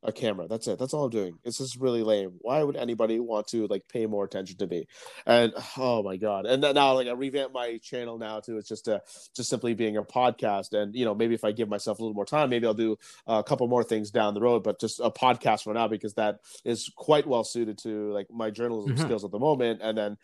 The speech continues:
Speaker 1: maybe if I get a little bit more bigger and bigger, I can start putting a little bit more time and effort i-, into the,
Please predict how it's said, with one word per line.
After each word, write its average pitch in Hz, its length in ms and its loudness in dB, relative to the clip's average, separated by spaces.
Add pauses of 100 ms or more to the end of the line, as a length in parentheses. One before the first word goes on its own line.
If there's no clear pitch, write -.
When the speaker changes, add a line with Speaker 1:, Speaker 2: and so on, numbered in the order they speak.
(200)
Speaker 1:
maybe 127 120 2
if 120 80 -2
I 123 60 6
get 113 60 4
a 113 80 6
little 113 100 2
bit 117 160 -2
more 113 140 2
bigger 190 460 6
and 165 100 0
bigger, 156 280 4
I 127 100 -6
can 120 100 -10
start 120 340 0 (240)
putting 139 160 0
a 131 60 -2
little 147 120 4
bit 135 160 -2
more 131 160 -2
time 127 320 0
and 120 160 -2
effort 117 320 -2
i-, 104 120 -8 (320)
into 151 260 -2
the, 120 380 2